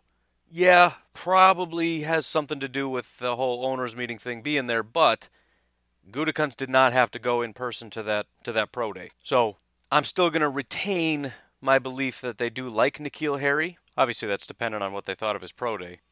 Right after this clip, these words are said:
It's hard to find a lot of information. I know he made a one-handed catch, which is great.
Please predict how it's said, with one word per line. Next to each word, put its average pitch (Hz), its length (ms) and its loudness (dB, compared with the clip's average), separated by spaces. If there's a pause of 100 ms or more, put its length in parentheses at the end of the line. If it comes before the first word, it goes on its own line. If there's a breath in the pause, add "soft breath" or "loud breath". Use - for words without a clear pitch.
(160)
It's - 120 -10
hard 190 160 0
to - 40 -12
find 156 420 2
a 120 100 -8
lot 131 260 0
of 113 360 -6 (400)
information. 123 600 -4
I 110 60 -4
know 120 100 -2
he 120 100 -4
made 113 300 -2
a 110 160 -4
one-handed 110 560 -6
catch, 120 340 -2
which 95 140 -16
is 90 100 -14
great. 117 340 -6